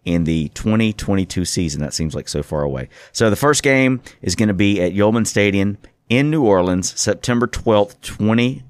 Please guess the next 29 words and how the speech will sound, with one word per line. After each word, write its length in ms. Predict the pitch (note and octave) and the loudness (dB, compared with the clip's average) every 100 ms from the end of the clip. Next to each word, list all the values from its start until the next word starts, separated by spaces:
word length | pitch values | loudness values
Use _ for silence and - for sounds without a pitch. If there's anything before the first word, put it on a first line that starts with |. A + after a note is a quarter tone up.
| - | -6
twenty-two. 480 | A2 A#2 A2+ G#2+ | -2 -2 0 -2
Go 140 | G2 F2+ | 2 0
ahead 160 | F#2 | 0
and 40 | F2+ | -2
make 180 | F#2+ - | -4 -2
your 100 | G2 | -2
reservations 580 | G2 F#2+ G2 G2+ G#2+ | 0 2 0 0 -4
now. 220 | G2+ F#2 F#2 | -2 0 0
Hit 180 | G2+ | -2
your 80 | - | -2
Airbnb 800 | F2 G2 G#2 A2 A2+ A#2+ A2+ F2+ | 0 2 2 0 0 2 2 4
up. 200 | F#2 - - - - - - | 2 -2 -12 -20 -20 -16 0
Then 280 | B2 C#3+ | 2 2
back 260 | A2+ A#2 A2 | 2 2 2
in 80 | G#2+ | 2
Hattiesburg, 560 | A2 A2 G2+ G#2+ G#2+ | 2 0 0 0 0
September 400 | - G#2+ A2+ F#2+ | 0 -4 0 0
sixteenth, 560 | F2 G2 - - G2 - | 0 -4 -4 -2 -2 -2
twenty 260 | - F#2+ F2 | -2 -2 0
twenty-three. 600 | F#2+ F2 - C3 D3+ D#3 | -2 -2 0 0 0 -4
They're 100 | - | -2
gonna 160 | E2+ D#2+ | -2 0
take 200 | F#2+ E2+ | -2 -2
a 80 | E2 | -2
break 320 | D#2+ G#2+ A2+ | 0 0 0
for 120 | A2 | -4
a 40 | |
few 180 | G#2 A2+ | -2 0
years. 380 | A2 A2+ A#2 A2+ | 2 2 0 -4